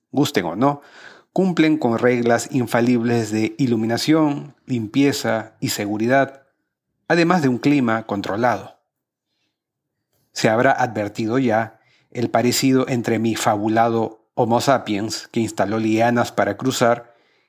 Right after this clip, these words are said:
y las corporaciones que construyeron estos centros comerciales. Ambos invirtieron para dotar de comodidad a los viandantes,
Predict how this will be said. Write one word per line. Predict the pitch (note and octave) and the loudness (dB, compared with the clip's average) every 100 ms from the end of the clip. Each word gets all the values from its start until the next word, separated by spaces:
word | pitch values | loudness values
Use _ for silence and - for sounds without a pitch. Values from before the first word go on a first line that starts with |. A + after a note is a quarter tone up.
| - | -4
y | D#3 | 2
las | C#3+ - | 2 2
corporaciones | D3+ B2+ D3 C#3 E3 D#3+ D#3 D3+ | -2 2 2 2 0 2 2 0
que | - | -4
construyeron | B2+ A#2+ - A#2+ A#2+ B2 B2+ - | -2 -4 -2 -2 0 0 0 -4
estos | A2 - D3+ | -8 -4 -4
centros | A2+ G2+ F#2 | -2 -4 -6
comerciales. | - A2 A#2 D#3+ B2 G2 G2+ - _ _ _ _ _ _ _ _ _ - | -6 -4 -2 0 0 -2 -10 -16 _ _ _ _ _ _ _ _ _ -2
Ambos | C#3+ C3+ C3 - | 0 2 0 -2
invirtieron | D#3 C3 A#2+ A2+ C#3+ B2+ A#2+ A#2 | -2 0 0 -2 0 2 2 0
para | A#2 A2 | 0 0
dotar | G#2 G#2 A#2+ A#2 | 0 0 0 0
de | A2 G#2+ | 0 -2
comodidad | - A2 A2 A2 G#2+ A#2 A2+ - | 0 0 2 2 2 2 0 -2
a | |
los | G#2+ G#2 | 0 0
viandantes, | G#2+ A2+ A#2+ B2 A2+ G#2+ C#3 - | 0 0 2 2 0 -4 -8 -8